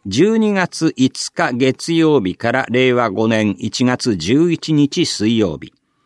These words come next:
お申し込みお問い合わせ先は住宅課、電話五二四六の九零二八番です。家庭教育支援者養成講座、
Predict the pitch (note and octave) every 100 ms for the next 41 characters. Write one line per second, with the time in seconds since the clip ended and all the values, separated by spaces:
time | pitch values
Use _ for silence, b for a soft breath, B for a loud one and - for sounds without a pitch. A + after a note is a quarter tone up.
0 | _ _ _ _ D3 A3 A3 - F3+ D#3
1 | C3+ F#3 F3+ E3 D#3 D3 - A#2+ - A2+
2 | C#3 - - D#2 A2 G3+ G#3 E3+ - -
3 | - G2+ - _ G2 B2+ A#2 A2+ - E2+
4 | A#2+ F3 F#3 F3+ E3+ A2 G#2 B2 B2 A#2
5 | - F#2 B2+ - _ - D#3+ G3+ G#3+ G3+
6 | C#3 D2 E2 A2+ E3 D3 D3 - - C2
7 | - - - _ _ _ _ _ _ _
8 | _ _ _ _ _ _ _ _ _ _
9 | _ _ _ - C#3 C#3+ A#3+ C4 B3 -
10 | A#3+ A3+ G#3+ G3+ F#3+ F3 - - C#3 F#3+
11 | A3+ F#3 - F#2 G2 G3+ A#3 - G3 F#3
12 | - D#3 F2+ F2